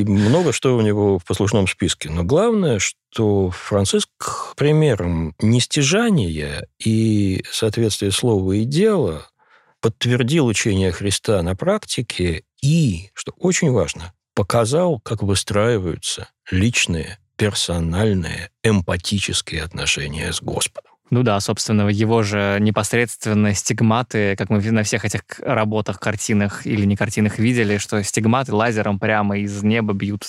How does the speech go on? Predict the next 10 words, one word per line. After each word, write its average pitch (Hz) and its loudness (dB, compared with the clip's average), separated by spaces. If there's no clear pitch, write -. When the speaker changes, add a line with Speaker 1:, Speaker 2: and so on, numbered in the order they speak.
Speaker 2:
святого 107 0
Франциска. - -4
Speaker 1:
То 147 4
есть 180 0
он 107 2
физически 107 -2
и 90 2
духовно 123 2
уподобился 98 0
Спасителю, 85 -2